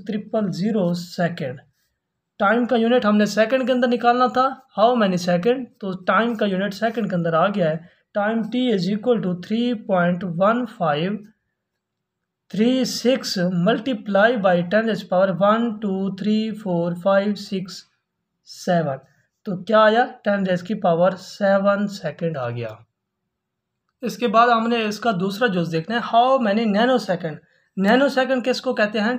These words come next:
टेन रेज़ की पावर नाइन को कहते हैं नैनो सेकंड। ठीक है, उसके बाद in one year, एक साल के अंदर जो है कितने नैनो सेकंड होते हैं, इसको सॉल्व करेंगे।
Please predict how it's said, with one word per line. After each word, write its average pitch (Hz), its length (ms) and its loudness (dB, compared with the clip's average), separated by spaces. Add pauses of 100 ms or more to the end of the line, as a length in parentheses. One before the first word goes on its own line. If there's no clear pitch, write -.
(120)
टेन 240 260 0
रेज़ 202 300 -2
की 247 120 -4 (120)
पावर 185 420 2
नाइन 190 500 2
को 196 140 -4
कहते 160 280 -6
हैं 208 100 -2
नैनो 175 300 -2
सेकंड। 156 460 -8 (920)
ठीक 190 140 -2
है, 240 100 0 (380)
उसके 226 240 0
बाद 214 280 4
in 233 120 2 (140)
one 269 200 4
year, 196 300 4 (200)
एक 285 260 2
साल 180 320 2
के 190 120 -6
अंदर 170 300 0
जो 180 140 0
है 185 300 -2
कितने 269 320 -2
नैनो 190 240 2
सेकंड 185 320 -4
होते 180 220 -4
हैं, 190 240 -4
इसको 220 280 -6
सॉल्व 208 280 2
करेंगे। 175 400 -2